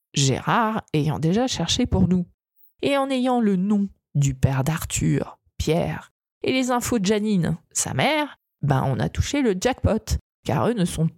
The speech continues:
probablement pas soumis à la protection des données, car ils sont nés bien avant mille neuf cent trente-six. Si Gérard n'a pas mis leur date de mariage, par exemple,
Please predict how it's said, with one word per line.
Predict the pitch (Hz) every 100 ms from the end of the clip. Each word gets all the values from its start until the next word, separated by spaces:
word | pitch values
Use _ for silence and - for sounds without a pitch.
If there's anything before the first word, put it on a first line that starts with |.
| _
probablement | - 262 208 180 175 131
pas | - 175
soumis | - 165 180 285 -
à | 170
la | 165
protection | 131 - - - 160 233
des | 196 147
données, | 233 202 220 _ _
car | - 139
ils | 135 165
sont | 131 147
nés | 165 240
bien | 196 190
avant | 160 196 269 -
mille | 190 220
neuf | 202
cent | 196 233
trente-six. | 214 196 - 180 - - _ _ _ _ _ -
Si | - 175
Gérard | 156 170 175 175 165
n'a | 131
pas | - -
mis | 151
leur | 113 139
date | 120 131
de | 123
mariage, | 143 139 156 156 156
par | - 139
exemple, | 151 139 -